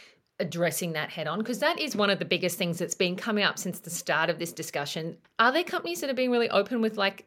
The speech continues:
we could be creating, like, a two-tier workplace? And how do we, how do we fix that in hybrid? If we wanna have hybrid, we've decided hybrid works for our company, we've decided that's the talent hold.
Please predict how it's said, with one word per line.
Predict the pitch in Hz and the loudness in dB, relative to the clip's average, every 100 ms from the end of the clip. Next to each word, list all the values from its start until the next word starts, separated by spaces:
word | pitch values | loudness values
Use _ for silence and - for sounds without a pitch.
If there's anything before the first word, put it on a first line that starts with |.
| - | -10
we | 185 165 196 | -6 -2 -2
could | 190 - 185 | -2 -2 0
be | 220 220 | 0 -2
creating, | - - 226 214 220 214 | -4 0 4 4 4 0
like, | 202 196 | 0 0
a | 180 | 0
two-tier | 175 - 196 190 208 | 0 -4 -4 0 0
workplace? | 170 165 - 262 269 180 | 0 -2 -2 -2 -2 -2
And | 185 | -2
how | 190 | 0
do | 185 | 0
we, | 196 202 196 | -2 -2 -4
how | 202 202 | -2 0
do | |
we | 202 | 0
fix | 196 202 208 | -2 -4 -2
that | 190 180 | -2 0
in | 202 190 | 2 0
hybrid? | 185 185 185 156 156 | 2 4 4 2 0
If | 180 | -2
we | 180 | -2
wanna | 180 233 | 0 0
have | 214 160 | 0 -2
hybrid, | 156 143 143 151 | 0 -2 -2 -6
we've | 147 | -6
decided | 156 190 220 220 | -4 -2 0 2
hybrid | 180 156 151 | 2 2 2
works | 147 147 - | 0 0 0
for | |
our | 139 | -4
company, | - 151 156 | -4 -6 -6
we've | 151 143 | -6 -8
decided | 143 147 190 220 196 | -8 0 2 2 0
that's | 165 - | -4 -6
the | 151 | -8
talent | - 135 151 160 | -4 -2 -4 -2
hold. | 143 151 | -2 -2